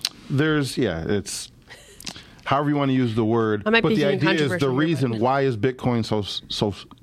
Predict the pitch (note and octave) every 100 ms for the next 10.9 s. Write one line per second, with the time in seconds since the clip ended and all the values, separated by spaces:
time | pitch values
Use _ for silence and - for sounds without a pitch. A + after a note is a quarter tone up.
0 | - - - C#3 B2 A#2+ A#2 - G#2+ A#2
1 | - - - G2+ F#2 G2 F#2+ - F#2 F#2
2 | - - A#2+ A#2 - G#2 F#2 F2+ - -
3 | F#3 F3+ E3+ C3+ A#2+ E2 E2 - - -
4 | - - - G2+ B2 - - - - _
5 | _ _ - - _ - - D#3+ D3+ C#3+
6 | C#3+ - B2+ B2 A#2+ A#2 G#2+ A2+ A2 G#2+
7 | - G#2 F2+ F2 - G3 F3+ F3+ F3 -
8 | _ _ _ _ - - A2+ C#3 A#2 A2+
9 | G#2+ G2+ F#2+ G2+ G#2+ - G#2 G2+ - G2
10 | F#2+ F2+ E2+ G#2 D2 D2 - -